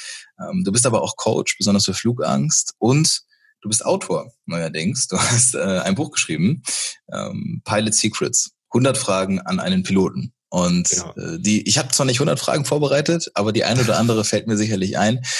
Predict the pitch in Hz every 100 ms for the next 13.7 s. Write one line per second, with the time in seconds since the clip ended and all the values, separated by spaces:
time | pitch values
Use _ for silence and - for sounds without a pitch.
0 | - - - 101 107 117 104 95 95 98
1 | 95 - 90 92 185 95 - - - 101
2 | - 113 107 - 98 - 110 123 127 127
3 | 127 143 - - - 143 - - 101 95
4 | 95 95 92 95 92 82 - 92 101 110
5 | 107 107 - - - 92 107 107 95 95
6 | 127 - 92 90 - 92 90 95 101 -
7 | - - 87 80 104 110 104 98 92 85
8 | 87 78 92 87 - 95 95 85 82 -
9 | 107 95 87 92 - - - - - -
10 | - 92 87 85 85 - _ - - -
11 | 113 - 76 90 92 82 80 85 80 82
12 | 82 - - 104 92 110 95 95 87 87
13 | 120 - 95 98 85 98